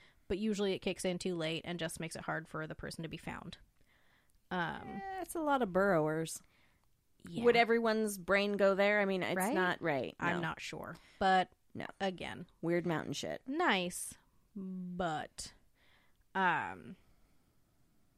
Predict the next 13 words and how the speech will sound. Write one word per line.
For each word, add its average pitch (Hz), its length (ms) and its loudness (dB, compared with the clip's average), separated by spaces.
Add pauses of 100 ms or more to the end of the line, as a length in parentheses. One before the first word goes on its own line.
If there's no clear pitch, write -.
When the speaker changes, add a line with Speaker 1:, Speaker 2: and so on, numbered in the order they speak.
(560)
Speaker 1:
another 208 300 2
explanation 190 480 -2
has 185 140 -2
to - 80 -10
do 185 120 -2
with 180 120 -6
the 180 140 -6
area's 175 560 -4
history 196 360 -4
as 180 100 -2
a 185 40 -2
mining 180 340 -4
town. 185 340 -6